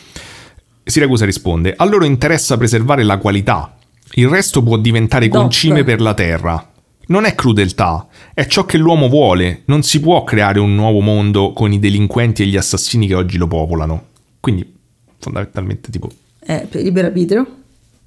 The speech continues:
Speaker 1: No, no, st-, cioè sta dicendo: "Gli alieni vogliono ammazzare tutti quelli che non sono
Speaker 2: Eh, sì, sì.
Speaker 1: all'altezza e gli altri, solo gli intelligenti e gli eletti sopravviveranno", ma non è per cattiveria, perché così
Speaker 2: Quest'anno che uno
Speaker 1: funziona.
Speaker 2: pensa che gli assassini e i delinquenti a un certo punto vieni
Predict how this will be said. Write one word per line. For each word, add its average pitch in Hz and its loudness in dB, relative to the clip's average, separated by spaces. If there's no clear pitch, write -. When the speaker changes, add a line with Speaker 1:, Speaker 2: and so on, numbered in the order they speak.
Speaker 1:
No, 113 2
no, 82 -2
st-, - -10
cioè 135 -2
sta 98 -2
dicendo: 107 0
"Gli 120 0
alieni 127 0
vogliono 92 0
ammazzare 98 -2
tutti 110 -4
quelli 95 0
che 95 -2
non 90 -4
sono 90 -2
Speaker 2:
Eh, 220 -2
sì, 214 -8
sì. 220 -4
Speaker 1:
all'altezza 135 -2
e 90 -2
gli 92 -2
altri, 95 -2
solo 98 -2
gli 98 -2
intelligenti 95 -2
e 92 -2
gli 92 -2
eletti 90 -2
sopravviveranno", 90 -2
ma 80 -2
non 85 -2
è 92 -2
per - -8
cattiveria, 80 -8
perché - -10
così 82 -4
Speaker 2:
Quest'anno 214 -2
che 226 0
uno 226 -2
Speaker 1:
funziona. 202 -2
Speaker 2:
pensa 202 -6
che 190 -4
gli 202 -4
assassini 233 -4
e 226 -2
i 226 -4
delinquenti 233 -4
a - -2
un 180 -2
certo 196 -6
punto 226 -2
vieni 180 0